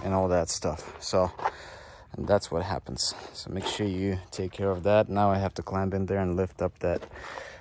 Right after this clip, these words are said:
uh, seat back, and, uh, you know, I'll keep on working on it. So on W one fifteens, you have to get through the trunk to remove two nuts on the back side of the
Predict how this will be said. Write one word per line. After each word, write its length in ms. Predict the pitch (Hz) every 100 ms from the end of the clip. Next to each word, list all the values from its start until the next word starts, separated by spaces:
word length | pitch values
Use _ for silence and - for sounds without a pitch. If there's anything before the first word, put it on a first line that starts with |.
| - -
uh, 180 | 92
seat 320 | 85 - 101 -
back, 380 | 95 92 - - - -
and, 540 | 90 85 85 85 82
uh, 260 | 85 80 82 - - - - - -
you 60 |
know, 180 | - - - - - - -
I'll 80 |
keep 240 | 85 92 -
on 160 | 85
working 380 | 85 85 - 76
on 120 | 78
it. 120 | 80 - - - - - - - - - - - - - - - - - -
So 200 | - 120
on 140 | 110
W 280 | 110 117 113
one 120 | 113
fifteens, 880 | 107 110 107 - 127 123 117 107 - - - - - -
you 140 | 117 104
have 140 | 107
to 100 | -
get 220 | 110 107
through 160 | - 113
the 80 | 107
trunk 300 | - 113 104
to 80 | 101
remove 260 | 107 104
two 200 | - 117
nuts 380 | 104 104 98 -
on 100 | 98
the 80 | 92
back 240 | 92 92
side 300 | - 95 92
of 160 | 90 87
the 180 | 87